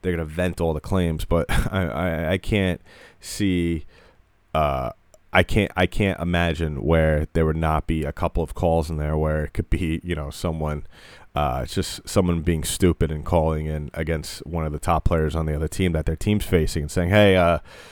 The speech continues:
yeah, uh, even though he's supposed to stay on the, the, uh, you know, the hotel grounds and whatnot, uh, I saw him out at a bar, you know, corralling it up," and I don't think that's right. So you're gonna get certain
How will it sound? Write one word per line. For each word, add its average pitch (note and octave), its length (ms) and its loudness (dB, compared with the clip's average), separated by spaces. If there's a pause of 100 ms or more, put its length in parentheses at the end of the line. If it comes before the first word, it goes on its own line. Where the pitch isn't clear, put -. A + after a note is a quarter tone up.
(220)
yeah, A2 400 10
uh, F#2 240 8
even G2 160 4
though G2+ 120 8
he's F#2+ 100 6
supposed G2 240 4
to F#2 60 -2
stay - 260 6
on F2 400 4 (100)
the, D2+ 440 -6 (800)
the, D2+ 160 -4
uh, C2+ 180 -6
you D2 140 -6
know, D#2+ 100 0
the D2 120 0
hotel E2 340 2
grounds D#2+ 360 2
and D2+ 80 -2
whatnot, D2+ 560 0
uh, D2+ 200 -4
I E2+ 140 4
saw G2+ 260 8
him F#2 160 4
out F2 160 6
at D#2+ 120 4
a D2+ 40 0
bar, E2 440 8
you D#2+ 120 -2
know, D2+ 200 -6
corralling D2+ 440 0
it D2+ 80 -2
up," D#2+ 260 4
and C#2+ 220 -4 (480)
I - 40 -6
don't G2+ 140 2
think F2+ 140 -2
that's D#2 240 0
right. D#2 260 4
So A2 240 6
you're A2 240 6
gonna A#2+ 180 4
get A#2 200 6
certain F#2 580 2